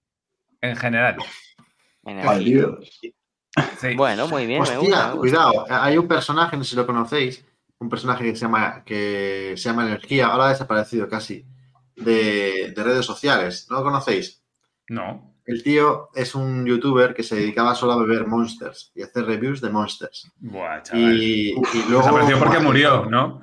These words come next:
Speaker 4: <laughs> No, desapareció porque tuvo un... porque le, le escribían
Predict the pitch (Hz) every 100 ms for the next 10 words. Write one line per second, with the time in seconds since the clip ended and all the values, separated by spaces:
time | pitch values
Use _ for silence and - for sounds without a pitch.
0 | - 151 - - - 131 - 143 117 -
1 | _ _ _ _ - 120 151 143 135 123
2 | 123 147 151 147 160 151 143 139 _ -
3 | 123 120 120 117 113 117 113 113 113 113
4 | 113 117 113 - 117 139 139 135 135 131
5 | 127 127 123 120